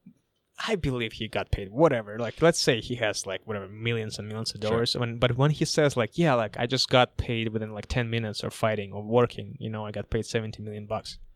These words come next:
Speaker 1: But that's not true, though. You were training how
Speaker 2: <laughs> Yeah.
Speaker 1: much for it?
Speaker 2: Yeah.
Speaker 1: Like,
Speaker 2: Yeah.
Speaker 1: all of your life, you haven't had a drink or whatever? Like, he has amazing ethics and all that. I respect that.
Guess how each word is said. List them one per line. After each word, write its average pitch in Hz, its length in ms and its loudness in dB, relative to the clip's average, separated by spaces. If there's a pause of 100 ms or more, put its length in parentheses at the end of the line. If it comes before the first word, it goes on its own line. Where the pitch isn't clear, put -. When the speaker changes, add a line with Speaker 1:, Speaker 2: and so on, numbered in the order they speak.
(720)
Speaker 1:
But 151 80 4
that's 185 200 4
not 226 140 6
true, 254 180 8
though. 170 200 10
You 143 160 6
were 196 100 10
training 208 420 6
how 180 160 6
Speaker 2:
<laughs> - 20 6
Yeah. 208 60 6
Speaker 1:
much 226 160 6
for 226 160 12
it? 233 220 10
Speaker 2:
Yeah. 180 100 -2
Speaker 1:
Like, 135 240 8 (180)
Speaker 2:
Yeah. - 160 -2
Speaker 1:
all 180 140 10
of 180 100 6
your 175 100 10
life, 143 360 4
you - 60 4
haven't 151 200 4
had 151 140 4
a 139 60 6
drink 165 460 4
or 165 40 4
whatever? 175 320 4
Like, 127 180 4 (100)
he 196 160 2
has 233 300 4
amazing 135 400 2
ethics - 320 0
and 123 120 4
all 120 120 6
that. 117 160 4
I 113 40 4
respect 123 400 2
that. 110 180 -2